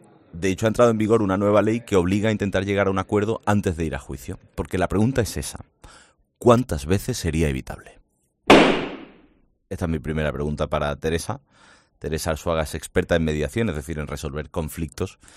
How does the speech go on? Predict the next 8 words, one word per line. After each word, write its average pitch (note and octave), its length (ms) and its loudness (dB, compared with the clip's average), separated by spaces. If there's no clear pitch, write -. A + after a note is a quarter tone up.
sin D#2+ 260 -4
necesidad C#2+ 500 -2
de E2 140 2
llegar C#2+ 280 -2
a, A#1 380 -8
a C#2+ 120 -2
esto, D#2 320 -4
¿no? F#2+ 160 -14